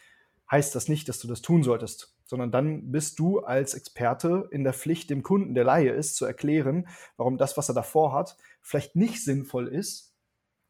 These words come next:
Und dann gegebenenfalls lieber auf dieses Geld zu verzichten, sondern, äh, zu sagen, „Lieber Kunde, wenn du das unbedingt machen möchtest,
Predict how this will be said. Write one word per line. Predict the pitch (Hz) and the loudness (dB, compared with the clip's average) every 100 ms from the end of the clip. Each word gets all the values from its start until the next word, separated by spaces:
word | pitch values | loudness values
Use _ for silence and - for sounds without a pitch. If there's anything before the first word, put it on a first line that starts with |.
| - | -8
Und | 120 | 2
dann | 147 190 | 2 2
gegebenenfalls | 139 127 123 127 - 123 147 - - _ - | 0 0 -2 -4 -2 -2 -2 -8 -14 _ -8
lieber | 135 139 120 | 0 2 0
auf | - | -2
dieses | 127 131 | -6 -6
Geld | - 120 110 | -2 -2 -4
zu | - - | -10 -10
verzichten, | 110 160 170 - 143 185 185 - | -4 -2 -2 0 0 0 -2 -4
sondern, | 120 131 131 131 | 0 2 2 0
äh, | 131 123 120 | -2 -4 -4
zu | 127 | 0
sagen, | 127 135 - 143 | 0 0 -6 -6
„Lieber | 135 139 | -2 0
Kunde, | 139 160 113 | 0 0 0
wenn | 123 175 175 | 0 0 -2
du | 160 | 0
das | 151 - | -2 -2
unbedingt | - 160 151 135 139 143 139 | -6 -4 -2 -2 -2 -6 -8
machen | 131 117 110 | -8 -6 -4
möchtest, | 131 165 - - 120 - - - | -2 -4 -6 -4 -4 -4 -14 -20